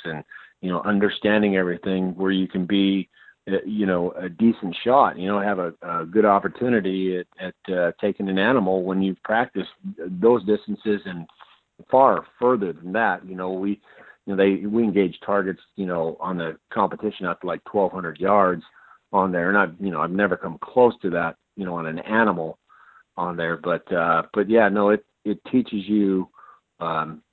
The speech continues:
you know, inside and out, knowing your rifle. A lot of things in life, when you, when you do it in a competition format, it makes you that much better, makes you rise up a little bit. So, you know, the rifle, uh,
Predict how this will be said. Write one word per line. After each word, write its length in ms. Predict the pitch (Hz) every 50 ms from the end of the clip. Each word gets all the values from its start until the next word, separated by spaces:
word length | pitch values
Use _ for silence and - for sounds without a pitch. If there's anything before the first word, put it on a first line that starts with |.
| _ _ -
you 180 | - 110 107
know, 180 | 98 90 85 90
inside 440 | - 110 113 107 104 - 110 101 98
and 100 | 98 101
out, 220 | 101 101 90 90
knowing 220 | 95 98 98 90
your 100 | 87 87
rifle. 380 | 92 95 98 95 - 95 90 95
A 20 | 90 85
lot 220 | 107 113 131 160
of 80 | 156 -
things 180 | 139 120 110 101
in 60 | 107
life, 220 | 113 113 117 110 -
when 160 | 104 104 101
you, 120 | 95 92 - _ _ - _ _ _
when 120 | - 110 110
you 100 | 107 98
do 320 | 92 87 101 135 143 151
it 100 | 151 -
in 180 | - 113 117 113
a 160 | 104 90 90
competition 760 | - - 131 131 120 104 104 - - 135 131 - - 98 92 - - -
format, 500 | 143 151 151 127 98 90 87 87 85 - _ _ _ _ _
it 100 | 101 110
makes 260 | 117 127 127 123 -
you 240 | - 110 107 90 87 - _ _ _ _ _ _ _ _ _ _ _ _ _ _ - 117 101 92
that 200 | 117 120 120 110
much 220 | 117 117 98 -
better, 240 | - 113 110 110 107 104
makes 260 | 104 104 104 - -
you 180 | 101 92 90 85 - _ -
rise 420 | 101 104 110 110 110 107 101 87
up 220 | 113 107 101 -
a 40 | 101
little 200 | 95 95 95 92
bit. 260 | 87 82 87 85 85 - _
So, 220 | 98 95 90 87 85 - -
you 100 | 101 101
know, 160 | 98 95 90
the 140 | 87 87 87
rifle, 640 | 85 95 101 104 104 - - 98 95 95 92 90 90
uh, 420 | 87 87 87 85 82 82 82 78